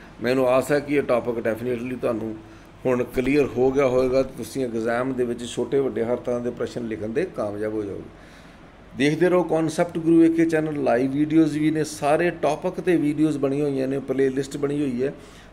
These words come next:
ਤੇ ਮੈਂ live ਵੀ ਆਉਂਦਾ ਰਹਿੰਦਾ ਵਾਂ। ਤੁਸੀਂ, ਅ, ਮੇਰੀ class regular attend ਕਰ ਸਕਦੇ ਹੋ। Thank you, keep watching concept guru A K। Thank you।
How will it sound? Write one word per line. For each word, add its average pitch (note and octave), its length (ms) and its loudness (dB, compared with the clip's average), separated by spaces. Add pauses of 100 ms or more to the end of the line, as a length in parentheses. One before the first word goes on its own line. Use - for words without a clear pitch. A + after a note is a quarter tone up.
ਤੇ D3+ 140 0
ਮੈਂ C3+ 340 0
live A#2+ 300 0
ਵੀ C3+ 140 0
ਆਉਂਦਾ B2 240 0
ਰਹਿੰਦਾ C3 240 -4
ਵਾਂ। E3 120 -4
ਤੁਸੀਂ, D#3 400 -6 (600)
ਅ, - 20 -2
ਮੇਰੀ B2 240 0
class A#2 400 -2
regular A2+ 420 0
attend A#2 300 -6
ਕਰ A2+ 200 -8
ਸਕਦੇ F#2 360 -10
ਹੋ। F#2 60 -6
Thank D#3 300 -2
you, D#3+ 180 4
keep D3+ 440 -2
watching C#3+ 480 -2
concept B2+ 1000 -6
guru A2 160 -4
A G2+ 120 -6
K। - 320 -12
Thank A#2+ 220 -8
you। A2+ 120 -6